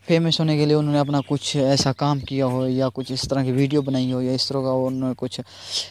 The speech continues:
किया हो जिसकी वजह से वो फेमस हुई हैं। बाकी कुछ लड़कियां ऐसी हैं जो कि पहले वायरल हो गई, उनकी कोई वीडियो लीक हुई, उन्होंने कोई इस तरह की हरकत की तो फिर जाके फेमस हुई हैं।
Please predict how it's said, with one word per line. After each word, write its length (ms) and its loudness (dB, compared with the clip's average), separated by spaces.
किया 160 4
हो 120 4
जिसकी 280 0
वजह 120 2
से 120 -2
वो 140 0
फेमस 400 0
हुई 100 -2
हैं। 160 0
बाकी 280 2
कुछ 320 -2
लड़कियां 400 4
ऐसी 180 0
हैं 120 0
जो 120 4
कि 100 0
पहले 280 2
वायरल 300 4
हो 80 2
गई, 100 2
उनकी 260 -2
कोई 160 0
वीडियो 220 4
लीक 220 0
हुई, 180 0
उन्होंने 220 0
कोई 120 0
इस 120 -4
तरह 140 0
की 80 -4
हरकत 380 -2
की 200 -2
तो 180 0
फिर 220 4
जाके 200 4
फेमस 360 0
हुई 120 -2
हैं। 180 -6